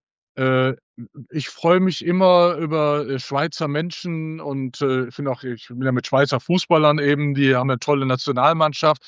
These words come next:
freu ich mich auch immer, wenn die toll performen. Äh, also ich find, auch die Schweiz ist, äh,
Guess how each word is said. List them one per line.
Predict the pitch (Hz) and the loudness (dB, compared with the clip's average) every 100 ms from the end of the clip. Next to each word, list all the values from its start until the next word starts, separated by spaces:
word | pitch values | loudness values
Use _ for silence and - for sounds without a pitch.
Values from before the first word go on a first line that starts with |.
| - - | -20 -12
freu | - 156 | 2 2
ich | 139 | 2
mich | 123 | -4
auch | 127 165 | -4 -2
immer, | 160 151 | -2 -2
wenn | 147 143 | -2 0
die | 143 131 - - - | -2 -4 -12 -20 -2
toll | 156 156 | 2 2
performen. | 135 135 - 147 160 160 156 151 - - 127 - | 2 -2 0 2 2 2 -2 -6 -14 -20 -20 -4
Äh, | 135 135 131 127 131 - | 2 4 4 2 -6 -4
also | 127 160 | -4 -2
ich | 151 | -6
find, | - 160 - 123 | -4 -4 -6 -6
auch | 135 | -6
die | - | -6
Schweiz | 127 135 147 170 | -6 2 2 2
ist, | - 139 - - | -4 -6 -6 2
äh, | 147 | 2